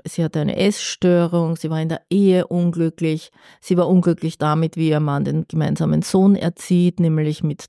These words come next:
Drill und Härte. Das wollte sie nicht. Sie hat versucht einzugreifen, was ihr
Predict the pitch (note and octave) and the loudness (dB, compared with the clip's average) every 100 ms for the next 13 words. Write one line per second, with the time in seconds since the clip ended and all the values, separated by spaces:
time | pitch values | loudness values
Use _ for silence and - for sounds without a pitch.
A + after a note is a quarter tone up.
0 | - E3 F3+ F3+ D3 E3+ E3 E3+ - E3+ | -2 2 4 4 2 0 0 0 0 0
1 | E3 D3+ D#3 D#3+ E3+ F#3+ - D#3+ D#3 D#3 | 0 -4 -4 -4 -4 -6 -2 0 0 -2
2 | - - - - - - _ _ - E3 | -10 -20 -20 -20 -20 -20 _ _ -2 0
3 | D#3+ E3+ - F#3+ F#3+ - - C#3+ F#3+ G3 | 0 -4 2 2 2 -2 -4 0 0 -2
4 | - E3+ E3+ - F3 E3 D#3+ E3+ D#3+ D#3 | -2 0 0 -2 0 0 0 0 0 -2